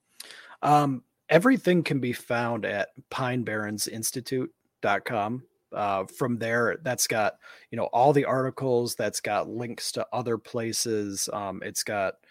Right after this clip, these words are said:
uh, links to the, to the books, our Twitter, Instagram,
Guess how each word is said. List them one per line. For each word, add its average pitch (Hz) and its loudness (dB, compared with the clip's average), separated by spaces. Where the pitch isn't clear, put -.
uh, 92 2
links - -4
to 117 -8
the, 101 -6
to 120 -4
the 113 -8
books, - 4
our 98 -6
Twitter, 143 8
Instagram, 117 -2